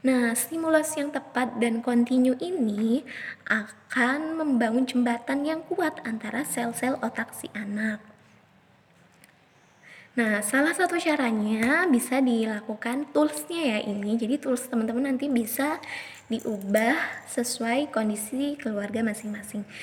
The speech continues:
Nah, Mbak Davidina ini bercerita kalau beliau menggunakan cara rutin membacakan buku setiap harinya. Nah, tapi Mbak Davidina juga berpikir, sempat khawatir ketika buku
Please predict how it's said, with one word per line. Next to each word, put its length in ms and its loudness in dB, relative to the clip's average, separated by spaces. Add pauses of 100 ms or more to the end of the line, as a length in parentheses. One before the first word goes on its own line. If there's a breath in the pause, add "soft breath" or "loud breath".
(260 loud breath)
Nah, 80 2
Mbak 160 2
Davidina 480 4
ini 80 2
bercerita 720 0
kalau 320 0
beliau 240 2
menggunakan 640 2
cara 480 -2 (480 loud breath)
rutin 320 6
membacakan 560 4
buku 320 2
setiap 480 0
harinya. 680 0 (640 loud breath)
Nah, 240 -2
tapi 160 -4
Mbak 240 4
Davidina 400 2
juga 240 4
berpikir, 640 -2
sempat 320 0
khawatir 560 0
ketika 480 -2 (400 loud breath)
buku 320 4